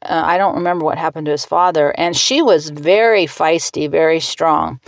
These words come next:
I'm guessing she was wired for danger, and I'm guessing he was too.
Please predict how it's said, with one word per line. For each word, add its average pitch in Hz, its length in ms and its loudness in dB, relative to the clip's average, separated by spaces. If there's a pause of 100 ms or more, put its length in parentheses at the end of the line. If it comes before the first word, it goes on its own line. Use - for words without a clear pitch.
(380)
I'm 226 80 -12
guessing 247 360 -4
she 226 160 -2
was 208 200 2
wired 196 260 2
for 185 100 -4
danger, 196 460 -2
and 196 160 0
I'm 196 160 -2
guessing 185 380 -2
he 185 160 -6
was 170 300 -2
too. 214 240 2